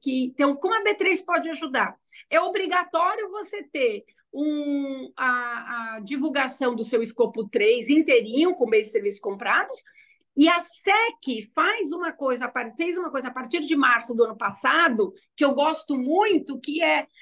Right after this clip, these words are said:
não adianta só você me dizer quanto você emite. Eu quero saber qual é o seu planejamento pra você reduzir sua emissão,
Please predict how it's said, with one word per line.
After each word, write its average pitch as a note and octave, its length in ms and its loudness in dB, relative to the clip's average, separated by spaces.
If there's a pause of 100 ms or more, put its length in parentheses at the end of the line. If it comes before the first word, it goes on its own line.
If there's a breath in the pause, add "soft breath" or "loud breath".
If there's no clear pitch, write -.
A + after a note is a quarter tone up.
não F#4+ 200 2
adianta G#4+ 380 -4
só A4 200 -10
você G#4 160 -10
me G4+ 140 -4
dizer F4+ 420 0
quanto F#4+ 300 0
você G4+ 300 -2
emite. G4 540 2 (300 loud breath)
Eu B3 100 0
quero G4 220 2
saber C4+ 460 2 (200)
qual C#4 240 4
é G#4+ 140 2
o C#5+ 60 -2
seu A4+ 180 -4
planejamento C#4 1040 -6
pra B3 140 -4
você A#3 240 -4
reduzir A#3 480 -2
sua A3+ 180 0
emissão, C4 640 2